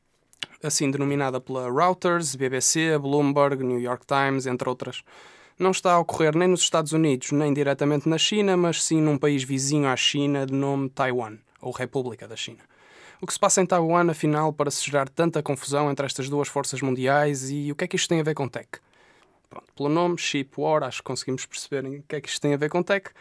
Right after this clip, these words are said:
Mas em relação aí à primeira pergunta, porquê tanta confusão? Eh, acho que é preciso aqui um bocadinho de contexto histórico, que eu vou tentar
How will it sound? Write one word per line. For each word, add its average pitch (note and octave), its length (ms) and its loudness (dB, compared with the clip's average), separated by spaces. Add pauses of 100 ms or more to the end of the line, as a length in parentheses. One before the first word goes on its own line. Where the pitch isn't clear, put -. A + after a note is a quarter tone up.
(600)
Mas G#3 220 -4
em G#3+ 80 2
relação F#3+ 460 2
aí E3+ 240 0
à D#3 200 2
primeira D#3+ 400 0
pergunta, B2+ 460 -4
porquê E3 460 -2
tanta D3+ 280 0
confusão? B2+ 460 -8 (220)
Eh, D3+ 240 -10
acho - 140 -8
que - 60 -4
é E3 40 -2
preciso E3 240 -4
aqui D#3+ 160 -2
um D#3+ 80 2
bocadinho D#3 400 2
de D3 400 2 (500)
contexto D3+ 400 -4
histórico, D3 500 0
que - 80 -4
eu C3+ 60 0
vou C3+ 100 -4
tentar C3 460 -4